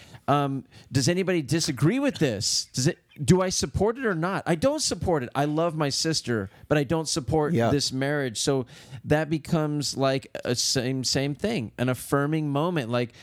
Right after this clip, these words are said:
Speaker 1: "Please affirm me for the choices I'm making." No, I,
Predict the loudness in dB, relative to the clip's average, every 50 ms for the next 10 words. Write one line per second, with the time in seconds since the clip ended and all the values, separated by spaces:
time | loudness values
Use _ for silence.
0 | -16 -8 -2 0 0 2 2 0 -2 -4 -2 0 0 0 0 0 -2 -2 -2 -2
1 | -2 -2 -2 -2 0 0 0 0 0 -2 -2 -2 -2 -2 0 0 -2 -2 -2 -2
2 | -4 -4 -4 -4 -4 -2 0 0 2 0 0 -2 -2 -2 -4